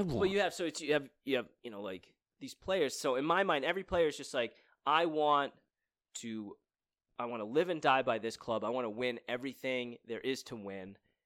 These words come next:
Speaker 2: and that's all that matters to me."
Speaker 1: Right.
Speaker 2: That's not the case.
Speaker 1: No.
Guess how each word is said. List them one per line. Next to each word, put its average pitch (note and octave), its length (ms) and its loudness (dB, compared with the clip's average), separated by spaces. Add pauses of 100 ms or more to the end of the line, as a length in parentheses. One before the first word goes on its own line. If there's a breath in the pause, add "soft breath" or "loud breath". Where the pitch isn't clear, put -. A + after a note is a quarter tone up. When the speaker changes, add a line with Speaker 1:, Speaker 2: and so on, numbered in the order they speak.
(180)
Speaker 2:
and G#2 160 -12
that's G#2+ 240 -6
all G2+ 120 0
that E2+ 180 -10
matters D2+ 380 -14
to - 100 -20
me." - 160 -20 (320)
Speaker 1:
Right. E2 260 -4 (1040)
Speaker 2:
That's F#2+ 260 -10
not E2+ 140 -14
the - 60 -20
case. - 400 -18
Speaker 1:
No. G2+ 420 0